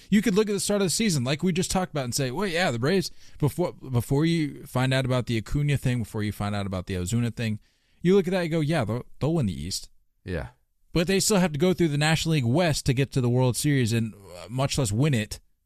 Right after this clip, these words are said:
Speaker 2: Yeah.
Speaker 1: And they, they do what they did,
Speaker 2: That's,
Speaker 1: missing the
Speaker 2: I,
Speaker 1: pieces they were
Speaker 2: these
Speaker 1: missing.
Speaker 2: votes, these votes have to be done before.
Speaker 1: <sighs>
Speaker 2: It's just, that's the only explanation.
Speaker 1: Like, just be good.
Speaker 2: Be good.
Speaker 1: Whoever comes up with a schedule idea,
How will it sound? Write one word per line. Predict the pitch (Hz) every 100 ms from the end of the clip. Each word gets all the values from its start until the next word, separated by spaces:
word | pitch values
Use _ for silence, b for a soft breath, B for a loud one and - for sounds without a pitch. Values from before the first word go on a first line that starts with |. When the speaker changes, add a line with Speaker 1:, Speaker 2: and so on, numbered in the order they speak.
| _ -
Speaker 2:
Yeah. | 110 87 73 _ _ -
Speaker 1:
And | 160 165
they, | 165 123 -
they | 151 175
do | 127 120 196
what | 208 190 147
they | 170
did, | 131 123 180 127 117
Speaker 2:
That's, | 127 _ _ _ _ - 151 175 185
Speaker 1:
missing | 180
the |
Speaker 2:
I, | -
Speaker 1:
pieces | 180 175 165
they | 143
were | -
Speaker 2:
these | 143
Speaker 1:
missing. | 165 117 135
Speaker 2:
votes, | 127 - -
these | 110 101
votes | 101 95 -
have | 85 -
to | 85
be |
done | 76 76 73 69
before. | 69 69 - 55 - - _
Speaker 1:
<sighs> | _ -
Speaker 2:
It's | 151 139 104
just, | 90 -
that's | 90 92 -
the | 95
only | 90 90 76
explanation. | 76 - 73 64 - 53 55 _ - -
Speaker 1:
Like, | 117 147 185 156 - -
just | - 269 269 - - _ _ _ -
be | 160 214
good. | 131 120 135 180 82 - - - _ _ 98 - -
Speaker 2:
Be | 101
good. | 135 127 - _ _ -
Speaker 1:
Whoever | 127 170 190 151
comes | - 160 151
up | -
with | 110
a | 95
schedule | - 104 110 98
idea, | 87 85 69